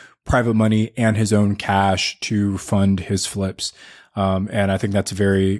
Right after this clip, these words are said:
common approach where it's like, "Hey, I, I found an amazing deal, and I'm gonna bring in, you know, uncle, aunt, friend, whoever, uh, private money lender to cover the down payment and the holding cost.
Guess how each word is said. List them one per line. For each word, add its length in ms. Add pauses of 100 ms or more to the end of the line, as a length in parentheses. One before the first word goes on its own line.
common 320
approach 400
where 60
it's 100
like, 140
"Hey, 100
I, 240
I 40
found 420
an 60
amazing 500
deal, 500 (360)
and 180
I'm 80
gonna 100
bring 220
in, 400 (300)
you 80
know, 260 (680)
uncle, 360
aunt, 320
friend, 320
whoever, 800
uh, 260
private 380
money 500
lender 540 (100)
to 300
cover 320
the 100
down 260
payment 460 (320)
and 580
the 200
holding 380
cost. 440